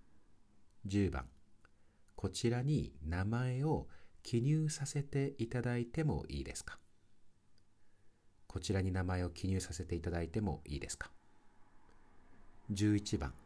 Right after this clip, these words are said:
ペンを貸していただけないでしょうか？ペンを貸していただけないでしょうか？十二番、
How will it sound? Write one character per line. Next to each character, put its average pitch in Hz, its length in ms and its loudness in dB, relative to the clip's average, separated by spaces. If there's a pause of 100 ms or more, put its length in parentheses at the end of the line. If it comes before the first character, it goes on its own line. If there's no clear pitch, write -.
(680)
ペ 127 220 12
ン 113 180 2
を 113 380 4 (200)
貸 95 240 -2
し - 180 -4
て 156 360 0 (480)
い 90 80 -4
た 98 180 0
だ 92 140 2
け 87 160 -2
な 85 160 0
い 76 80 2
で - 120 -2
し - 120 -6
ょ 60 160 -6
う - 20 -12
か？ - 160 -10 (1400)
ペ 110 140 2
ン 82 100 2
を 76 60 -2
貸 - 220 -6
し - 20 -8
て 123 280 -2
い - 60 -10
た 82 80 -2
だ 78 140 -2
け - 100 -6
な 76 100 2
い 71 60 2
で - 80 -6
し - 100 -6
ょ - 80 -12
う - 60 -16
か？ - 120 -12 (1400)
十 98 260 4
二 95 120 2
番、 69 160 -4